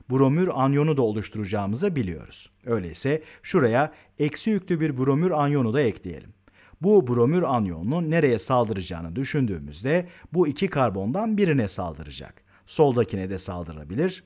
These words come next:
sağdakine de. O zaman sağdaki karbonla başlayıp ürünümüzü çizelim. Şimdi bromür anyonunun tane ortaklanmamış elektron çifti bu karbona saldırırsa buradaki elektronlar broma geçer. Şimdi bunun sonucunu çizelim.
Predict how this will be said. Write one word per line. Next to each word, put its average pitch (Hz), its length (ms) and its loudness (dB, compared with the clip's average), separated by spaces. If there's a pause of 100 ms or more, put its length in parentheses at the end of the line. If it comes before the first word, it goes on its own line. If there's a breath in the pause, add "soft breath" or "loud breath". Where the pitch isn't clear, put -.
sağdakine 165 640 -4
de. - 100 -20 (560 loud breath)
O 190 100 4
zaman 127 360 2
sağdaki 127 500 2
karbonla 95 540 -2
başlayıp 120 560 -2
ürünümüzü 135 520 0
çizelim. 82 400 -10 (440 loud breath)
Şimdi 196 480 2
bromür 151 440 4
anyonunun 127 720 0
tane 175 420 0
ortaklanmamış 151 920 0
elektron 135 420 0
çifti 165 460 -4
bu 170 100 -2
karbona 107 460 0
saldırırsa 127 840 -2 (300 loud breath)
buradaki 147 380 2
elektronlar 127 600 -2
broma 135 340 2
geçer. 76 500 -14 (300 loud breath)
Şimdi 185 360 2
bunun 156 220 2
sonucunu 135 580 0
çizelim. 80 440 -12